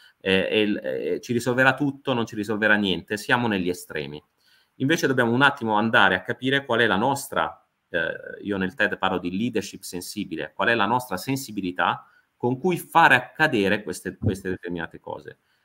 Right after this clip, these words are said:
Da ingegnere dico non è, eh, impossibile, sono le persone che fanno la differenza. Quindi se c'è, e qua dico una cosa forte,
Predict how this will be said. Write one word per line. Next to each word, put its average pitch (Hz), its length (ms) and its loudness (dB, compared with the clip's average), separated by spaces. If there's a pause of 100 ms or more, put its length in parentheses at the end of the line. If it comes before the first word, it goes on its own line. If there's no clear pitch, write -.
Da 110 100 4
ingegnere 147 800 2
dico 127 480 -4
non 113 280 2
è, 104 300 0 (140)
eh, 90 480 2
impossibile, 120 760 -4
sono 135 340 -4
le 101 100 0
persone 131 520 -4
che 95 100 -10
fanno 98 400 -2
la 90 80 -2
differenza. 82 600 -8
Quindi 92 240 -6
se 101 220 -6
c'è, 110 340 0 (240)
e - 100 -14
qua 135 140 2
dico 123 160 0
una 101 120 4
cosa 98 200 -2
forte, 82 560 -4